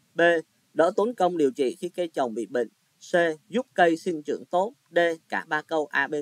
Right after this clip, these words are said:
C. Vậy chúng ta chọn câu nào đúng? Đó là câu D, cả ba câu A, B,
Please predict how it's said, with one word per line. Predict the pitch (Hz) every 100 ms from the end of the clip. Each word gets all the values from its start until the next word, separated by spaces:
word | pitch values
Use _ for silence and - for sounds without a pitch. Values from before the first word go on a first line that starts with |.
| -
C. | 156 135 _ _ _ -
Vậy | 131 120 -
chúng | 185 202
ta | 147 131
chọn | 139 104 _
câu | - 131 127
nào | 110 95
đúng? | 117 214 _ _ _ _ _ _ _ _ _ _ _ _ _ _ _ _ _ _ _ -
Đó | 180
là | 214 143 131 _ -
câu | 165 170 - _
D, | 170 170 160 _
cả | 113 120
ba | 151
câu | 147 151 151 -
A, | 147
B, | 147